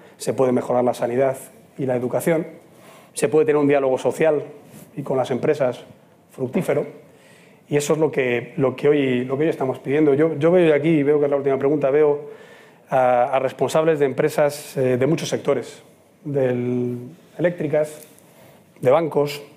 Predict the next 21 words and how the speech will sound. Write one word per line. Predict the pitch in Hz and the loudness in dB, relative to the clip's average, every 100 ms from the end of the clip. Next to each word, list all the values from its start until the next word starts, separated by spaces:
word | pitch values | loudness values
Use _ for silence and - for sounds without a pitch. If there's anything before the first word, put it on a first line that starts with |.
| - _ | -20 _
del | 139 127 | 0 2
motor. | 127 165 170 - - _ _ _ _ _ _ _ _ _ _ _ _ _ _ _ _ _ _ - | 4 2 0 -4 -20 _ _ _ _ _ _ _ _ _ _ _ _ _ _ _ _ _ _ -4
Yo | 143 160 | 0 2
quiero | 185 160 | 2 2
preguntar, | 147 135 139 143 - | 2 2 2 0 0
¿hay | 160 | 2
alguna | 202 180 160 | 2 4 2
empresa | 139 151 147 143 135 | 2 -2 0 -2 0
que | 139 | -2
este | 139 143 | 0 0
gobierno, | 135 131 143 135 | 2 4 4 2
algún | 131 151 | 2 2
sector | 156 147 151 | 0 -2 -2
que | 147 | -2
este | - | -2
gobierno | 139 139 147 | 0 2 2
no | 139 143 | 2 4
haya, | 143 143 | 2 0
no | 131 131 143 | -2 0 2
haya | 143 | 4
dañado? | 139 143 165 214 | 2 2 0 -4